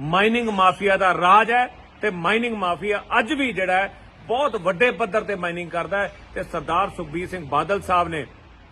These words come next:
ਜੋ ਸਹੀ ਕੰਮ ਕੀਤਾ ਤੇ ਦੇਸ਼ ਦੀਆਂ ਅਦਾਲਤਾਂ ਨੇ ਇਹ ਗੱਲ ਕੀਤੀ ਕਿ ਹਾਂ ਇਹ ਸਹੀ ਸੀ, ਤੇ ਇਹ ਗੱਲ ਜਿਹੜੀ ਹੈ ਇਹ ਪੂਰਨ ਰੂਪ 'ਚ ਲਾਗੂ ਹੁੰਦੀ ਹੈ। ਤੇ ਇਹੋ ਜਿਹੇ ਲੋਕਾਂ ਨੂੰ ਅੱਜ ਵੀਰ ਮੇਰੇ ਸਿੱਖਣ ਦੀ ਲੋੜ ਹੈ, ਦੇਖਣ ਦੀ ਲੋੜ ਹੈ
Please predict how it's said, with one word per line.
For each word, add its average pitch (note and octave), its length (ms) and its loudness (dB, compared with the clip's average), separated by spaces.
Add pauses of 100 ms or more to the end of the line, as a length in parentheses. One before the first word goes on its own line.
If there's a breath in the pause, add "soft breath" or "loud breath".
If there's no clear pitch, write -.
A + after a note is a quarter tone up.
(120)
ਜੋ F3 240 -6
ਸਹੀ G#3 280 4
ਕੰਮ G#3+ 260 2
ਕੀਤਾ G#3 400 0 (320 loud breath)
ਤੇ G#3 100 2 (140)
ਦੇਸ਼ A3+ 300 6
ਦੀਆਂ C#4+ 160 6
ਅਦਾਲਤਾਂ G#3+ 420 4
ਨੇ G#3+ 100 -2
ਇਹ G#3 40 -2
ਗੱਲ F#3+ 200 0
ਕੀਤੀ F3 400 -8 (360)
ਕਿ E3 100 -4
ਹਾਂ A#3 340 6 (300)
ਇਹ G#3 220 4
ਸਹੀ G#3 400 -2
ਸੀ, C#4 260 0 (380)
ਤੇ G#3+ 160 -2
ਇਹ C4 180 4
ਗੱਲ A3 200 2
ਜਿਹੜੀ G3 300 -4
ਹੈ A3 80 2 (120)
ਇਹ A3 120 -2
ਪੂਰਨ C4+ 400 0
ਰੂਪ A#3 280 0
'ਚ F3+ 160 0 (380)
ਲਾਗੂ F3 440 0
ਹੁੰਦੀ E3+ 280 -4
ਹੈ। F#3 60 2
ਤੇ - 120 -6
ਇਹੋ F3 320 0
ਜਿਹੇ G3+ 160 0
ਲੋਕਾਂ F3+ 300 -4
ਨੂੰ F3+ 100 0
ਅੱਜ D#3+ 120 -4
ਵੀਰ E3 180 -6
ਮੇਰੇ F3 280 -4
ਸਿੱਖਣ F#3+ 360 -6
ਦੀ F#3+ 140 -6
ਲੋੜ E3 200 -6
ਹੈ, F3+ 160 2 (400)
ਦੇਖਣ G#3 320 2
ਦੀ A#3 160 -2
ਲੋੜ G3+ 180 2
ਹੈ C#3+ 160 2